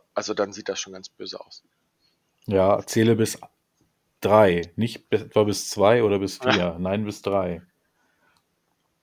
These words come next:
Speaker 2: Ich weiß nicht, wer die Anspielung versteht gerade.
Speaker 1: Ist das nicht, ähm,
Speaker 2: Monty
Speaker 1: von
Speaker 2: Python.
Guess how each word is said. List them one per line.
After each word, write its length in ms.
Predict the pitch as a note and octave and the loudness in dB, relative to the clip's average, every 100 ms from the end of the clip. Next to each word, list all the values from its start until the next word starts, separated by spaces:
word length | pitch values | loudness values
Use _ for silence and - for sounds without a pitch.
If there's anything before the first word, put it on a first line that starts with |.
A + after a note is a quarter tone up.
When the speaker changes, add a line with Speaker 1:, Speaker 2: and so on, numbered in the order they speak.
| _ _ _ _ _ _ _ _ - F#2+ | _ _ _ _ _ _ _ _ -14 -4
Speaker 2:
Ich 100 | F#2+ | 4
weiß 160 | G#2 | 4
nicht, 100 | G2 | 4
wer 100 | F#2+ | 0
die 140 | F#2 F2+ | 0 -2
Anspielung 380 | F#2+ - F#2 F2 | -6 -6 -6 -4
versteht 300 | F2+ F2+ F2+ | -6 -8 -10
gerade. 260 | F2 F2 F2 _ _ _ _ _ _ - - _ _ _ _ _ _ - | -10 -10 -16 _ _ _ _ _ _ -20 -20 _ _ _ _ _ _ -14
Speaker 1:
Ist 160 | - | -10
das 200 | - G2 | -8 -8
nicht, 260 | A2 F#2+ - | -10 -12 -10
ähm, 360 | F#2 F#2 F#2 F2 _ _ _ _ _ _ _ _ _ - | -8 -8 -12 -20 _ _ _ _ _ _ _ _ _ 0
Speaker 2:
Monty 200 | G#2+ G#2 | 2 2
Speaker 1:
von 100 | G2+ | 4
Speaker 2:
Python. 440 | G2 F2+ F2 - | 4 2 -10 -14